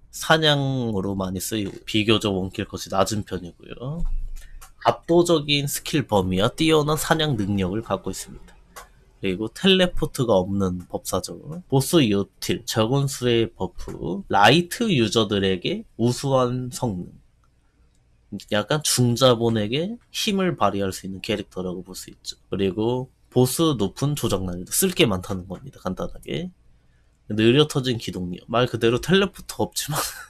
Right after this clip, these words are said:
<laughs> 그만큼 느리다는 거죠. 어, 더블 점프.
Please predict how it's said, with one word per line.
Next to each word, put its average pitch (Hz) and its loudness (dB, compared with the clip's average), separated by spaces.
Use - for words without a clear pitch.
<laughs> - -20
그만큼 131 2
느리다는 120 4
거죠. 95 -4
어, 104 0
더블 120 6
점프. - -8